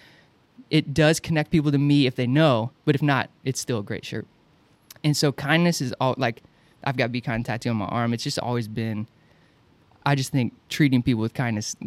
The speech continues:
it can literally change lives if we're just conscious of it. And so I was like, "You know what? I wanna do a shirt that says Be Kind." And then I started thinking, "How could I do this in a way that,"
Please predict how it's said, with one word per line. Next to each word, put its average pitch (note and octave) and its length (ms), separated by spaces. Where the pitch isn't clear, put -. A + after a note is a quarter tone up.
it C3+ 140
can A#2+ 200
literally A2+ 280
change G#2+ 340
lives E2+ 400
if - 140
we're A#2 100
just G#2+ 160
conscious A2+ 340
of - 160
it. - 80
And C#3 120
so C3 440
I D3+ 80
was D3+ 120
like, D#3+ 120
"You G3 80
know G#3 100
what? G3 160
I F#3 40
wanna G#3 160
do E3 140
a - 20
shirt D3+ 180
that C#3 80
says C#3 160
Be C3 180
Kind." A#2+ 460
And C#3+ 120
then C#3+ 80
I C3+ 60
started C3+ 240
thinking, C3 200
"How F3+ 120
could G#3 120
I E3 80
do D3+ 180
this D3 180
in C#3 80
a C3 60
way B2+ 260
that," A#2 240